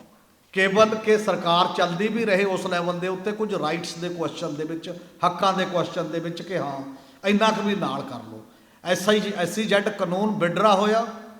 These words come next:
ਤੇ ਉਹਦੇ ਪੈਰਲਲ ਕੁਝ ਚੀਜ਼ਾਂ ਇਹ ਆਈਆਂ, ਚਾਹੇ ਉਹ ਦੋ ਹਜ਼ਾਰ ਤੇਰਾਂ ਦਾ ਲੈਂਡ ਐਕੁਜੀਸ਼ਨ ਐਕਟ ਹੈ, ਚਾਹੇ ਉਹ ਲੈਂਡ, right to education act ਹੈ, right to information ਹੈ,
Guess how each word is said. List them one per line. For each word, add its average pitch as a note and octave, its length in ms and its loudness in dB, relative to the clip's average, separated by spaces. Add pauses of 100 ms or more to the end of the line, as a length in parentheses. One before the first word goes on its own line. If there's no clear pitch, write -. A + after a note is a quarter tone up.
(240)
ਤੇ G3 80 2
ਉਹਦੇ G#3+ 260 4
ਪੈਰਲਲ F#3+ 440 2
ਕੁਝ G#3 260 0
ਚੀਜ਼ਾਂ F#3 340 -2
ਇਹ F#3 220 0
ਆਈਆਂ, C#3+ 320 -2
ਚਾਹੇ E3 260 -2
ਉਹ E3 220 0 (440)
ਦੋ E3+ 160 0
ਹਜ਼ਾਰ F#3 180 4
ਤੇਰਾਂ F3 380 2
ਦਾ F3+ 120 2
ਲੈਂਡ E3 280 0
ਐਕੁਜੀਸ਼ਨ E3 500 -4
ਐਕਟ D3+ 280 -6
ਹੈ, F3+ 420 -6 (340)
ਚਾਹੇ F3 200 2
ਉਹ F#3 100 2
ਲੈਂਡ, E3 240 2 (220)
right D#3+ 400 -4
to D#3 120 -2
education E3 460 -2
act D3 280 -6
ਹੈ, E3+ 380 -4 (240)
right E3 360 0
to E3 140 0
information F3 600 -2
ਹੈ, F3 340 -8